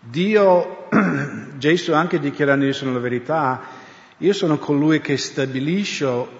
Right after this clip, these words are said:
stabilisco quello che è giusto e sbagliato. Noi viviamo in un universo. Voi credete nella legge della gravità? Vedi, funziona ogni volta.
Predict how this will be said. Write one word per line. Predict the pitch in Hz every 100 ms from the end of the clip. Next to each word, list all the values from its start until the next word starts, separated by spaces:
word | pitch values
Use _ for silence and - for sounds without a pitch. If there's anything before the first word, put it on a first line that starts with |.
| -
stabilisco | - 135 127 139 190 - 139
quello | 117 139 135
che | 135
è | 123
giusto | 120 131 -
e | 123
sbagliato. | 110 113 113 165 151 95 73 - _ _ _ _ _ _ _ _ _ _ _ _ _ _ _ _ _ -
Noi | 139 151
viviamo | 190 190 202 196 196
in | 196
un | 190
universo. | 180 175 185 196 - 113 87 - - - - -
Voi | 160 233
credete | - 180 151 175 180
nella | 160 147 143
legge | 139 139
della | 135 131 123
gravità? | 131 123 123 131 151 147 147 - - - - _ _ _ _ _ - _ _ _ _ _ _ _ _ _ _ _ _ _ _ _ _ _ _ _ _ - _ _ _ _ _ _ _ _ _ _ _ _ _ _ _ _ -
Vedi, | 151 147
funziona | 143 139 - 143 143 139
ogni | 143
volta. | 135 104 98 101 98